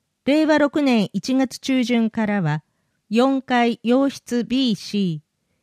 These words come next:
いずれも令和六年三月三十一日日曜まで。問い合わせ、泉橋出張所。電話、零三三二五三の四九三一。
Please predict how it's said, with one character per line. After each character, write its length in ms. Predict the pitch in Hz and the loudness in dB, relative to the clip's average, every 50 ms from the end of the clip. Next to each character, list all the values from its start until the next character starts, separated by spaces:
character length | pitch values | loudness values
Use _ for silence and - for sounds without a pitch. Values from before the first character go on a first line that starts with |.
| _ _ _ - | _ _ _ -4
い 140 | 214 233 | -2 -2
ず 140 | 196 - 285 | 0 0 0
れ 100 | 285 269 | 2 2
も 260 | 262 254 254 247 - - | 2 2 2 0 -2 -2
令 260 | 208 220 269 294 302 | 0 0 2 2 2
和 120 | 302 294 285 | 2 2 0
六 220 | 285 285 - 285 | 0 0 0 0
年 320 | 262 226 190 175 165 156 160 | 0 2 2 0 0 -2 -6
三 280 | _ - - 277 285 294 | _ -4 -2 0 0 2
月 180 | 277 262 233 - | 0 -2 -2 -4
三 280 | - - 254 254 254 233 | -4 -2 -2 0 0 0
十 200 | - 214 196 190 | 0 0 0 2
一 260 | 185 180 - - 214 | 0 0 -2 -2 0
日 240 | 214 214 - - 190 | 0 0 0 0 0
日 360 | 190 190 175 - - 247 254 | 0 0 -2 -4 -4 -2 -2
曜 180 | 254 233 202 | 0 0 0
ま 140 | 175 165 160 | 0 0 -2
で。 220 | 151 143 139 139 - _ _ _ _ _ _ _ _ _ _ _ _ _ _ _ | -2 -4 -8 -8 -12 _ _ _ _ _ _ _ _ _ _ _ _ _ _ _
問 260 | - 262 262 277 254 | -2 0 0 2 2
い 60 | 254 | 0
合 80 | 254 240 | 0 0
わ 120 | 233 240 | 0 -2
せ、 320 | - - - 233 226 220 - _ _ _ _ _ - | -2 -2 -4 -4 -4 -4 -6 _ _ _ _ _ -2
泉 400 | 233 214 - 285 294 302 294 277 | -2 -2 -2 -2 -4 -2 -2 -2
橋 100 | 285 277 - - 254 | -2 -2 -2 -4 -6
出 200 | - - 247 220 - - | -4 -4 -4 -4 -4 -6
張 260 | - 220 214 208 196 | -4 -2 -2 -2 -2
所。 280 | - 190 185 180 180 - _ _ _ _ _ _ _ _ _ - | -2 -2 -2 -4 -4 -8 _ _ _ _ _ _ _ _ _ 0
電 280 | 233 247 247 233 226 | 0 2 2 2 0
話、 220 | 220 220 220 214 - _ _ _ _ - | 0 -2 -4 -4 -8 _ _ _ _ -4
零 240 | 208 254 285 302 302 | -2 0 0 0 0
三 420 | - - 302 269 240 208 156 - _ _ | -2 -2 -2 0 0 0 -2 -4 _ _
三 360 | - - - 285 294 294 302 | -10 -4 -2 -2 0 0 -2
二 220 | 311 311 285 254 | -2 -2 -2 0
五 220 | 208 220 220 226 220 | 2 2 2 2 2
三 320 | - - 233 226 202 185 | 0 0 0 0 2 2
の 220 | 175 170 170 165 - _ _ _ _ - | 2 0 -2 -4 -6 _ _ _ _ 0
四 260 | 233 262 277 285 262 | 0 2 2 0 -2
九 240 | - 269 269 240 202 | -2 0 0 0 0
三 380 | - - 190 185 185 185 185 | 0 0 0 0 2 0 0
一。 380 | 175 - - - - 143 139 | -2 -4 -6 -10 -8 -8 -8